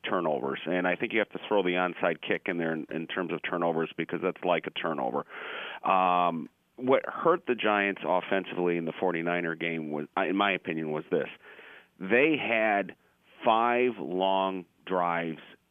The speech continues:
in this game, five drives around seventy yards or more.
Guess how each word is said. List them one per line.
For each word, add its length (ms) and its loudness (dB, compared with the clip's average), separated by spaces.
in 200 -2
this 200 -4
game, 400 -4
five 460 0
drives 400 2
around 340 -2
seventy 300 0
yards 420 0
or 100 -4
more. 400 -4